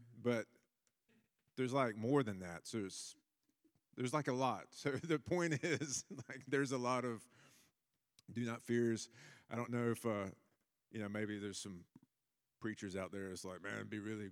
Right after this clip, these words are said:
great if we had three hundred sixty-five do not fears." And so, um,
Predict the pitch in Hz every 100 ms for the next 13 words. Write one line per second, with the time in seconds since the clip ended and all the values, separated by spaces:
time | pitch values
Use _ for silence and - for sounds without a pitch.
0 | 90 95 92 - - 92 90 82 - 87
1 | 90 85 - 87 - 85 90 87 82 -
2 | - - - 92 107 101 95 - 98 90
3 | 82 - 101 95 110 95 - - - -
4 | - - 110 107 98 85